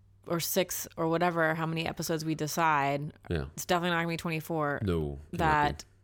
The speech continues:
Speaker 2: be.
Speaker 1: the, the point of it is that we're gonna go meet a friend or a long distance work on song creation, one from me, one from you, one from this other artist.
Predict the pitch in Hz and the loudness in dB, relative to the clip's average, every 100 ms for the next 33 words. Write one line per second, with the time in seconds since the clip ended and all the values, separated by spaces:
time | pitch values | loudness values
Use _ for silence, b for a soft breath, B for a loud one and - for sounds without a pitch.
0 | - 180 - 156 123 - 165 - 214 190 | -18 -12 -2 -2 -2 -6 -4 2 4 4
1 | 165 156 151 156 160 156 151 160 156 160 | 2 0 0 -2 0 -2 -2 -2 0 0
2 | 165 185 185 - 170 160 160 160 156 - | 2 4 2 2 0 2 0 -4 -6 -8
3 | - 160 160 160 170 170 170 - 160 156 | -2 0 2 2 2 0 -2 -4 -6 -6
4 | - 160 160 165 156 143 139 143 - 202 | -2 -2 -2 -4 -2 -4 -4 -6 0 2
5 | 190 180 160 143 - 123 - 160 165 165 | 4 2 -2 -2 -4 -8 -10 -8 -4 -2
6 | 160 165 160 151 156 170 151 156 151 147 | -2 -2 -2 -4 -4 -6 -6 -6 -4 -4
7 | 143 139 - 147 143 - 143 - - - | -4 -6 -6 -8 -6 -4 -4 -2 -2 -4
8 | - - | -8 -14